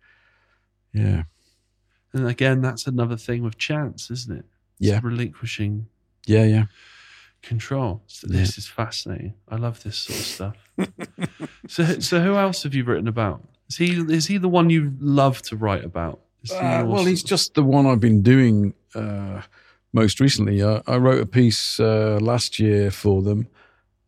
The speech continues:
Speaker 1: and, uh, then I wrote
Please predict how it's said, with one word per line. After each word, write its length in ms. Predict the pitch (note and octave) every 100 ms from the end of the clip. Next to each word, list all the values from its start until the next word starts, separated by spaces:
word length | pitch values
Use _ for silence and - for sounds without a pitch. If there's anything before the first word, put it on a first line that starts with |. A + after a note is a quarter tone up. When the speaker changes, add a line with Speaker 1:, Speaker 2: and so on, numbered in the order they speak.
| -
Speaker 1:
and, 680 | G#2 G#2 G2 G2 G2 F#2+ F#2+
uh, 680 | G2+ G2+ G2 G2 G2 F#2+ - _
then 220 | - G#2 G#2
I 80 |
wrote 300 | G2 G2+ G2+